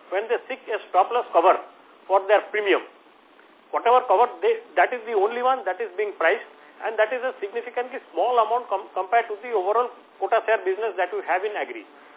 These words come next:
So in agri, what we do, we actually have a guideline as to how the pricing is to be done. If the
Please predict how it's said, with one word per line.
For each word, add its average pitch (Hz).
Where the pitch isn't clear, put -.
So 214
in 240
agri, 226
what 277
we 226
do, 165
we 240
actually 233
have 214
a 247
guideline 226
as 196
to -
how 190
the 254
pricing 214
is 196
to 208
be 175
done. 127
If 214
the 254